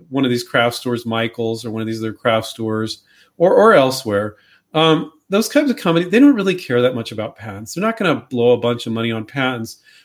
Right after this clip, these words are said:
for a yoga mat that you can decorate with sparkles or something, you know? They're just not. So our students do licensing deals all the time. And the company's like, "We don't wanna file a patent, but yeah, we'll sign an agreement that says we need to pay you for every unit we sell."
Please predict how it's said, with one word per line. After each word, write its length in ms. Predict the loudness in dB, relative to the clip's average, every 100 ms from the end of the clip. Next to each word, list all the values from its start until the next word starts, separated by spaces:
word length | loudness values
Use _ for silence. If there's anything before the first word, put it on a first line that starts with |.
| _
for 460 | -6 2 4 4 2
a 40 |
yoga 320 | 2 4 4
mat 300 | 4 2 0
that 60 | -2
you 120 | -4
can 160 | -4 0
decorate 480 | 0 0 -2 -4 -6
with 100 | -8
sparkles 760 | 2 2 2 -4 -18 -18 -20 _ -14
or 100 | -12
something, 460 | -8 -10 -10 -18 -8
you 100 | -2
know? 280 | 0 -2 -6 _ _ -2
They're 120 | 0
just 240 | 0 0
not. 380 | 2 4 4 2
So 180 | -2 2
our 260 | 2 2 -2
students 460 | -6 -4 -4 -4
do 180 | 0 2
licensing 580 | 4 2 -2 -6 -4 -2
deals 280 | 0 -2 -6 -8
all 220 | 0 0
the 100 | 0
time. 380 | -4 -2 0 0
And 100 | -2 -10 _ -20 -14 -4
the 80 |
company's 200 | 0 2
like, 140 | 0 0
"We 100 | 0
don't 80 | 2
wanna 160 | 0
file 220 | 0 0
a 40 | 0
patent, 260 | -4 -2
but 160 | -2 0
yeah, 180 | 2 4
we'll 160 | 2
sign 240 | 0 -2 0
an 80 | 0
agreement 360 | -2 -4 -4
that 80 | -6
says 220 | -10 -2
we 80 | 0
need 100 | 0
to 80 | -4
pay 180 | -2 0
you 120 | -2
for 180 | -6 -6
every 200 | -2 0
unit 300 | 0 -2 -4
we 100 | -8
sell." 400 | -4 -4 -6